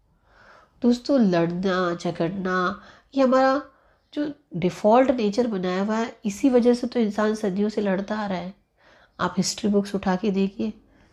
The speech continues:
इंसान हमेशा से लड़ता आ रहा है, हमेशा वॉर होती आई है। आज भी हम देखते हैं तो देश एक थर्ड वर्ल्ड वॉर के मुहाने पे खड़ा है। रशिया, यूक्रेन का फाइट चालू है, बहुत सारी कंट्रीज़ का आपस में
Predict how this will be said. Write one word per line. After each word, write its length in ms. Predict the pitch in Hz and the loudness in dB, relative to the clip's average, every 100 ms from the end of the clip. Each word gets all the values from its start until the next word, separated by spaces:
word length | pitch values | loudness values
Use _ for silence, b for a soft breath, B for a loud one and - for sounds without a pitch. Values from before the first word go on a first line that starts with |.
| 180 | -8
इंसान 260 | 185 180 | -2 0
हमेशा 560 | 175 175 220 233 226 214 | 0 0 2 2 0 -4
से 140 | 208 | -2
लड़ता 320 | 208 180 185 | -2 -2 -4
आ 100 | - | -4
रहा 100 | 180 | -2
है, 60 | 180 | -2
हमेशा 380 | 180 196 196 185 | -2 -2 -2 -2
वॉर 280 | 170 165 175 | 0 0 0
होती 280 | 160 - | -2 -4
आई 180 | 180 170 | -4 -4
है। 180 | 170 175 b b b b - | -6 -8 b b b b -2
आज 200 | 170 180 | 0 2
भी 140 | 196 | 2
हम 140 | 185 180 | 2 0
देखते 360 | 175 175 - | -4 -4 -4
हैं 180 | 180 190 B B B B - | -4 -4 B B B B -2
तो 360 | 196 180 - _ _ | 0 0 -4 _ _
देश 560 | 160 156 160 180 180 196 | -10 -4 2 4 4 0
एक 140 | 185 - | -4 -2
थर्ड 240 | 180 185 | 0 2
वर्ल्ड 260 | 175 170 170 | 2 0 0
वॉर 200 | 165 165 | -2 -2
के 120 | 175 | -4
मुहाने 380 | 165 156 151 151 | -4 -4 -4 -4
पे 160 | 165 | -6
खड़ा 240 | 156 151 147 | -6 -4 -4
है। 220 | 147 147 b b _ _ - | -4 -8 b b _ _ -2
रशिया, 460 | 175 165 170 165 | -2 0 2 2
यूक्रेन 440 | 165 165 165 160 160 | 2 2 0 -2 -2
का 200 | 160 160 | -4 -6
फाइट 420 | - - 160 156 | -4 -2 -2 -2
चालू 340 | - 156 147 | -6 -6 -4
है, 180 | 165 151 | -4 -4
बहुत 360 | 156 208 262 240 | -2 2 2 2
सारी 200 | 214 196 | 0 0
कंट्रीज़ 460 | 202 180 180 175 | 0 -2 0 0
का 120 | - 165 | -2 -6
आपस 340 | 160 170 165 | -6 -8 -6
में 220 | 165 160 | -4 -4